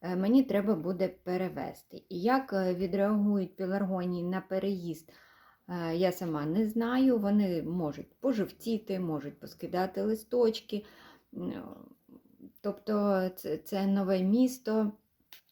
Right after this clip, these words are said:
тому як вони відреагують, будемо потім з вами дивитися. А як вони виглядають зараз, то я вам хочу показати. Підвіконня в мене виходить на північ.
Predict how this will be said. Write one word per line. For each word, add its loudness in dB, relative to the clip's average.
тому 2
як 0
вони 0
відреагують, 2
будемо 0
потім -2
з -6
вами 0
дивитися. 0
А 2
як 4
вони 2
виглядають 0
зараз, 2
то -4
я 2
вам 0
хочу -10
показати. -14
Підвіконня 4
в 0
мене 8
виходить 6
на 8
північ. 8